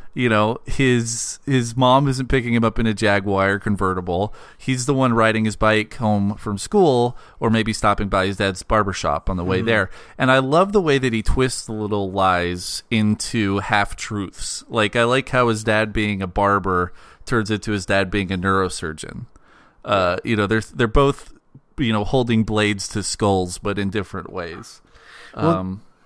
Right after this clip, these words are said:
Speaker 2: and it gets warped in reality, 'cause he,
Speaker 1: Mm-hmm.
Speaker 2: uh, Bill Murray gives that speech, and,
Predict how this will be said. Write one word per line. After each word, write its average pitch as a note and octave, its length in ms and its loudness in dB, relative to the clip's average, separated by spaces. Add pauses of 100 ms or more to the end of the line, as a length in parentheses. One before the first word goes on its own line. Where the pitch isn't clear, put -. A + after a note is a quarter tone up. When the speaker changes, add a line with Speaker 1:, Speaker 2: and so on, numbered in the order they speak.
(360)
Speaker 2:
and E3+ 280 -4
it D#3+ 200 2
gets F#3 220 0
warped C3+ 760 0
in A#2 160 -2
reality, A2+ 380 4
'cause A#2 240 -4
he, B2+ 140 0
Speaker 1:
Mm-hmm. G#2 380 2
Speaker 2:
uh, A#2 160 4
Bill D3+ 220 2
Murray D#3+ 260 4
gives C#3 260 2
that A2+ 220 2
speech, - 560 -2
and, A2 420 -2